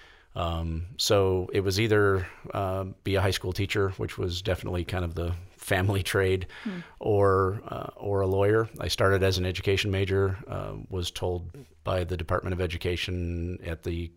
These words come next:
Speaker 1: college that I was at that, uh, I bucked the system too much and,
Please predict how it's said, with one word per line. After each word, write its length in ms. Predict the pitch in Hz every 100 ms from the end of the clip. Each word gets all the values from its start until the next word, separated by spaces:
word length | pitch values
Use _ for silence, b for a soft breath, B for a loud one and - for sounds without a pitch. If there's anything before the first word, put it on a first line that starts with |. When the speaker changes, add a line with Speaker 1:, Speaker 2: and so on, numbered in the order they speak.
| _
Speaker 1:
college 320 | - 87 87
that 120 | 87 85
I 80 |
was 140 | 82 85
at 200 | 87 -
that, 200 | 87 - B B B B B B B -
uh, 200 | 92 82 -
I 80 |
bucked 320 | 90 90 - -
the 80 | 82
system 360 | 95 - 92
too 140 | - 95
much 320 | 95 - -
and, 320 | 95 87